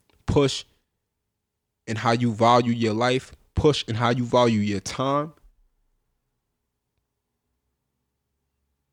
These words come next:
Push in every single way. Because it's necessary,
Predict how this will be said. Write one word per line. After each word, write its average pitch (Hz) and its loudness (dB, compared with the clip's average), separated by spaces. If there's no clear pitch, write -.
Push - -2
in 107 -6
every 123 -2
single 123 -8
way. 123 -4
Because 113 -4
it's 107 -6
necessary, 120 -6